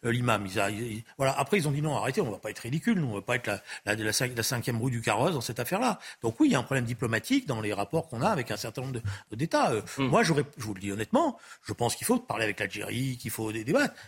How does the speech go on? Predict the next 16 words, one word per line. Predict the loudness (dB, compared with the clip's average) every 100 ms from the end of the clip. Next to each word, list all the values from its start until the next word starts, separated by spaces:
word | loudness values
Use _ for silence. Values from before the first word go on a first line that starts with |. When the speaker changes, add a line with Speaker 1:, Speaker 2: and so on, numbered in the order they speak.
| -2
Speaker 1:
Mais | 2
je | 2
pense | 4 4 4
qu'il | 0
y |
avait | -4
une | -2
belle | 2 2
visite | 2 -2 -2 -6 -12 -10 0
à | 0
faire | 2 0
depuis | 0 -4 -2
déjà | -2 2
un |
certain | 2 2 2 0
temps | 0 -2